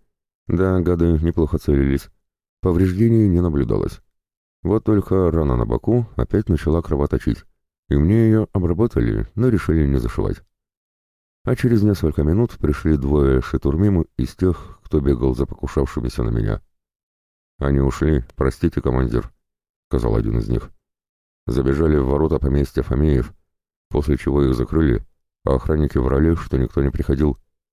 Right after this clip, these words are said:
а стена вокруг поместья даже повыше, чем вокруг Брсата". Услышав это, Ханно покачал головой.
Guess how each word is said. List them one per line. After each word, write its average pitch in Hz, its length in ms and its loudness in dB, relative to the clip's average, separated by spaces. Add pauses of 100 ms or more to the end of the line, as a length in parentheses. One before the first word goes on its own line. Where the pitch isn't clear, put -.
(360)
а 67 120 -4
стена 76 300 -2
вокруг 76 280 -2
поместья 73 440 -2
даже 64 200 0
повыше, 67 480 0
чем 67 220 -4
вокруг 65 340 -2
Брсата". 62 520 -4 (1160)
Услышав 71 460 0
это, 95 320 0
Ханно 67 380 -4
покачал 62 420 -4
головой. 53 480 -2